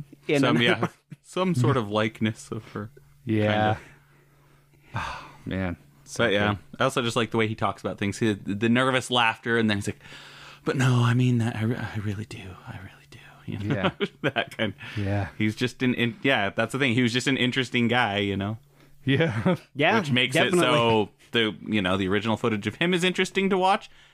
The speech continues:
Speaker 2: and then the
Speaker 3: <laughs>
Speaker 2: two actors' takes on him are also interesting to watch.
Speaker 3: I'm still a guy doing outrageous things, but, uh, I enjoy being a guy.
Speaker 1: I enjoy being
Speaker 3: I
Speaker 1: a guy.
Speaker 3: really do.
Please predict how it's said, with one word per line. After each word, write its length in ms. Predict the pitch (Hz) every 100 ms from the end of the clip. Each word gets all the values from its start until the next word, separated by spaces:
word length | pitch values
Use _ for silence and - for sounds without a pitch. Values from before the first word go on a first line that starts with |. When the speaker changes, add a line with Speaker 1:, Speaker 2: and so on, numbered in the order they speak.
| _
Speaker 2:
and 100 | 104
then 140 | 110 110
the 80 | -
Speaker 3:
<laughs> 120 | -
Speaker 2:
two 160 | 123 123
actors' 460 | 117 117 131 123
takes 280 | - 180 -
on 140 | 117 107
him 160 | 107
are 60 | 101
also 260 | 139 -
interesting 380 | 95 - - -
to 60 | -
watch. 100 | 120
Speaker 3:
I'm 340 | 120 120 117
still 320 | 113 - 156 160
a 40 |
guy 400 | 139 131 131 139 -
doing 320 | 143 139 131
outrageous 600 | 123 131 131 131 127 139
things, 500 | - 143 131 127 131
but, 260 | - 127 120
uh, 260 | 120 123 123 127
I 80 | 135
enjoy 440 | 135 135 139 151
being 260 | 147 170 165
a 60 | 165
guy. 320 | 185 180 165
Speaker 1:
I 40 |
enjoy 420 | 160 160 180 226 247
being 140 | 147
Speaker 3:
I 40 |
Speaker 1:
a 20 | 165
guy. 60 |
Speaker 3:
really 300 | 208 208 214
do. 540 | 170 226 208 190 185